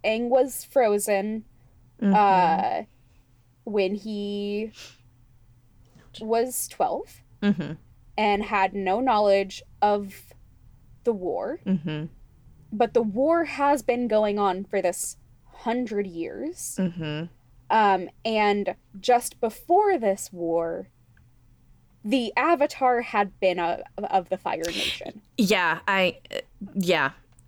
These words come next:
Speaker 2: And I'm wondering how much, 'cause, because the Avatars are reincarnated, they're all part of each other. Um,
Speaker 1: Mm-hmm.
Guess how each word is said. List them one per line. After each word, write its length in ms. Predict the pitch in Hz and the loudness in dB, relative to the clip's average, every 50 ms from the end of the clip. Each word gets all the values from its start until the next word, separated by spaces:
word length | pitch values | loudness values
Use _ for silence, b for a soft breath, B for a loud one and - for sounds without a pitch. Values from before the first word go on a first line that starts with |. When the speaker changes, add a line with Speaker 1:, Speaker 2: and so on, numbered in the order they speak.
| _ _ _ | _ _ _
Speaker 2:
And 120 | - 214 214 | 0 2 2
I'm 200 | 214 214 214 208 | 4 4 4 6
wondering 460 | 202 202 202 214 220 233 226 214 208 | 6 6 4 4 4 4 4 4 2
how 260 | 196 180 - 190 185 | 2 2 2 2 2
much, 480 | 180 180 180 170 - - - - - - - - - - - - 233 - | 4 4 2 0 0 0 -2 -2 -2 -6 -10 -18 -18 -18 -18 -20 -12 -6
'cause, 280 | - - 202 180 - - - _ _ _ _ _ _ _ - _ _ _ - - - _ _ _ _ _ _ - | 0 0 2 2 0 -2 -6 _ _ _ _ _ _ _ -20 _ _ _ -20 -20 -20 _ _ _ _ _ _ 0
because 240 | 247 294 294 277 247 | 2 2 2 2 4
the 100 | 302 277 | 2 4
Avatars 400 | 254 294 294 285 233 247 226 202 | 4 2 2 2 2 2 2 2
are 340 | - 196 190 185 180 180 - _ _ - - - | 2 2 4 4 2 0 -4 _ _ -20 -14 -4
reincarnated, 760 | 220 190 190 185 175 180 - - 339 330 262 196 160 170 165 | 0 2 4 4 2 2 0 0 2 2 4 4 2 2 2
they're 100 | 190 160 | 2 2
all 80 | 151 170 | 2 0
part 300 | - - - 220 220 208 | -2 -4 -4 -2 -2 0
of 80 | - | -2
each 180 | - - - - | -4 -8 -6 -6
other. 300 | - - - - - - _ b b b b b b b b b b _ - _ _ | -6 -6 -6 -8 -8 -12 _ b b b b b b b b b b _ -20 _ _
Um, 560 | - 196 190 185 180 180 175 170 170 170 - - | 0 2 2 2 2 0 -2 -2 -4 -6 -8 -10
Speaker 1:
Mm-hmm. 400 | - 214 202 190 190 180 185 226 | -8 -8 -8 -8 -8 -10 -10 -10